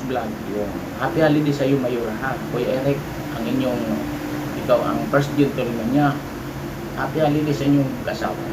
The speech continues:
Mami Kay, Mami Bila, yun, um, and of course, sa mga, ah,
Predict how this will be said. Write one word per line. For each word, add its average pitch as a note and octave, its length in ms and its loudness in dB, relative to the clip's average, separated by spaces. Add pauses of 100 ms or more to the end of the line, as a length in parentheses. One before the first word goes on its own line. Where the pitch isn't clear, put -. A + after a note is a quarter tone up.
(880)
Mami C#3 360 6
Kay, E3+ 360 -2 (320)
Mami A#2 360 -2
Bila, C#3 360 4 (1200)
yun, A#2+ 240 2
um, A2+ 560 2 (960)
and C#3 160 6
of C3 160 2
course, C#3+ 200 4
sa C#3+ 80 2
mga, C3+ 200 2
ah, A#2 560 -2